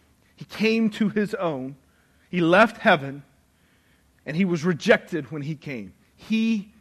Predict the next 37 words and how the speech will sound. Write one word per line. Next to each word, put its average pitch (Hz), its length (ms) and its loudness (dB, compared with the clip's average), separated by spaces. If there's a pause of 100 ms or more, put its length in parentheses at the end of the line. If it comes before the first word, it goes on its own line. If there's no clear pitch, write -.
(360)
was 160 160 -2
an 170 100 2
exile. - 560 -8 (800)
He 202 100 -2
was 202 160 2
an 214 220 0
exile 180 640 2 (140)
when 175 120 -2
he 185 120 2
came 214 540 -2 (120)
to - 80 -10
the 175 100 2
people 185 540 -2 (160)
that 165 100 0
he 190 160 -2
was 180 200 2
here 156 340 4 (220)
to 147 100 -10
save. 120 400 -2 (280)
He 202 100 4
left 226 280 8
home 220 460 4 (180)
only 233 300 6
to - 100 -2
come 233 240 4
to 247 120 0
this 214 220 0
world 185 320 4
to 180 60 -6
be 160 120 -4
scorned 220 680 2 (240)
and 185 120 0
to 202 60 -4
be 185 140 0
rejected 185 680 2 (240)
by 175 160 6
men. 143 360 -4